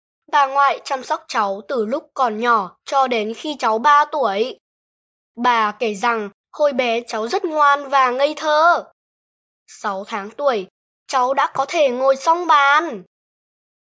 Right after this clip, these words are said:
Vài năm trước khi tới thăm bà, cháu đã có thể ngồi đả tọa trong tư thế song bàn cùng bà trong vòng một tiếng.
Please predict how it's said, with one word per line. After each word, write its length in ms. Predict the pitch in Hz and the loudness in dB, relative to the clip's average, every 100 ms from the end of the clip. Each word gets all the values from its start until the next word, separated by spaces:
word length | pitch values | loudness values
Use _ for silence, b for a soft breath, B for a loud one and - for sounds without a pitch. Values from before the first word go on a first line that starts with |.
| _ - | _ -8
Vài 240 | 240 220 202 | -4 -4 -4
năm 200 | 233 226 | -6 -6
trước 260 | - 381 | -4 -4
khi 280 | - - 285 | -4 -10 -8
tới 220 | 226 208 | -4 -4
thăm 260 | 214 277 262 | -4 -6 0
bà, 300 | 247 220 190 _ _ _ _ | 2 2 -2 _ _ _ _
cháu 260 | 262 240 254 | -8 -6 -2
đã 140 | 277 | -4
có 200 | - 254 | -2 -4
thể 300 | 254 285 220 | 0 -2 0
ngồi 320 | 214 233 214 | -2 0 0
đả 240 | 202 233 208 | -2 -4 -4
tọa 200 | 247 240 | 0 0
trong 320 | - - 262 247 | -2 -8 -8 -6
tư 180 | 262 254 | -6 -6
thế 240 | 220 196 214 | -8 -8 -4
song 280 | 277 262 | -6 -2
bàn 260 | 240 233 202 _ _ _ - | 0 0 -2 _ _ _ -6
cùng 240 | 294 269 | -6 0
bà 280 | 254 247 233 | 2 2 2
trong 260 | 262 285 | -2 -4
vòng 260 | 254 247 240 | 0 0 2
một 180 | 247 240 | 0 0
tiếng. 380 | 254 226 226 339 | -2 2 2 0